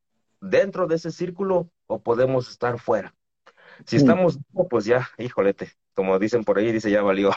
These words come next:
Speaker 1: <laughs> No, mentira. Va a tomar, ah, no, <laughs> perdón, va a tomar mucha oración. No, no es el final. Va a tomar mucha oración y, y Dios sale a nuestro auxilio.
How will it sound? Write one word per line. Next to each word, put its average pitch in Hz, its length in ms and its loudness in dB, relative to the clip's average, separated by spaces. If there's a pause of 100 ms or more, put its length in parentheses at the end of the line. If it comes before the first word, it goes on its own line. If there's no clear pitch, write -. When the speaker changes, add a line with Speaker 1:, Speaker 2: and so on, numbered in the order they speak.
(180)
Speaker 1:
<laughs> 175 160 -2
No, 127 120 0
mentira. - 460 -2 (1040)
Va 226 60 0
a - 40 -4
tomar, - 380 -2 (120)
ah, 110 140 -2 (380)
no, 107 160 -2
<laughs> 170 480 -4 (260)
perdón, 107 360 0
va - 580 -10
a 117 40 -14
tomar 127 280 2
mucha 123 240 -6 (160)
oración. 151 460 -2 (200)
No, 170 240 0
no 139 120 0
es 180 100 0
el 175 100 -4
final. 151 400 -4 (260)
Va 117 60 2
a - 20 2
tomar 127 240 -2
mucha 143 280 -4
oración 151 480 0 (420)
y, 107 380 0 (240)
y 120 100 -2
Dios 147 220 0
sale 147 260 0
a 113 40 0
nuestro 104 280 -4
auxilio. 87 440 -6